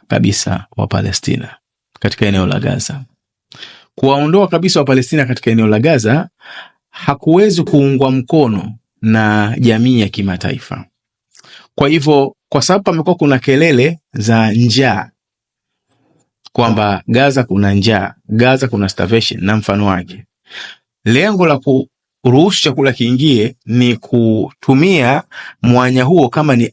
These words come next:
umbrella, kama ni mwamvuli wa wao kuendeleza harakati zao. Kwa hiyo chakula kinaruhusiwa kwa lengo la kuondoa kelele za chakula ambazo maseneta wa Marekani pia walijaribu kumwambia Benjamin Netanyahu,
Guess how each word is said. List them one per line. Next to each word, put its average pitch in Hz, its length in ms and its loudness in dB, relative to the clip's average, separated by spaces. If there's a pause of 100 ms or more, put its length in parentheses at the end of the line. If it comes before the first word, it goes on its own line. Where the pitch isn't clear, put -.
umbrella, 101 440 -2
kama 147 240 0
ni 127 100 0
mwamvuli 120 560 2
wa 110 160 0
wao 123 140 2
kuendeleza 107 800 0
harakati 92 540 -6
zao. 82 240 -4 (580)
Kwa 131 100 2
hiyo 131 120 2
chakula 156 440 0
kinaruhusiwa 123 1080 0 (640)
kwa 117 140 0
lengo 143 240 0
la 120 120 2
kuondoa 120 440 0
kelele 107 680 -2 (580)
za 104 240 0
chakula 98 580 -4
ambazo 101 300 0
maseneta 104 400 -2
wa 95 60 -2
Marekani 101 360 0
pia 107 120 -2
walijaribu 92 400 0
kumwambia 90 260 -4
Benjamin 90 300 -6
Netanyahu, 87 460 -8